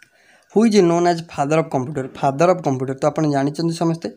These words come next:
କମ୍ପ୍ୟୁଟରର father ବୋଲି Charles ବାବେଜକୁ କୁହାଯାଏ। କାହାକୁ କୁହାଯାଏ? Charles ବାବେଜକୁ କୁହାଯାଏ, ଠିକ୍ ଅଛି।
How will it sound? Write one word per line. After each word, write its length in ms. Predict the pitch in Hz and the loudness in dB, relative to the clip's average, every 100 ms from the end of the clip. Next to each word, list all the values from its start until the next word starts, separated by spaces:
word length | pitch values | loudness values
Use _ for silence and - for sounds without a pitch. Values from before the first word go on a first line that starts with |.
| _ _ - | _ _ -4
କମ୍ପ୍ୟୁଟରର 520 | 147 139 165 170 170 170 | -2 -2 -2 0 -2 -2
father 320 | 143 143 156 | -2 0 0
ବୋଲି 300 | 151 175 233 - _ - | 2 2 0 -6 _ -8
Charles 400 | - 147 170 165 | 2 4 2 0
ବାବେଜକୁ 460 | 139 131 135 - 151 | 0 0 -4 -8 -8
କୁହାଯାଏ। 320 | 143 135 135 | -8 -8 -6
କାହାକୁ 240 | 135 147 | -2 -2
କୁହାଯାଏ? 240 | 151 160 330 - _ _ | -2 -4 -6 -12 _ _
Charles 360 | 151 151 196 - - | 0 0 -2 -12 -6
ବାବେଜକୁ 480 | 151 139 139 135 180 | 0 0 0 -4 -8
କୁହାଯାଏ, 360 | 170 131 127 131 _ _ - | -8 -10 -10 -14 _ _ -10
ଠିକ୍ 120 | 196 | -4
ଅଛି। 180 | 196 | -4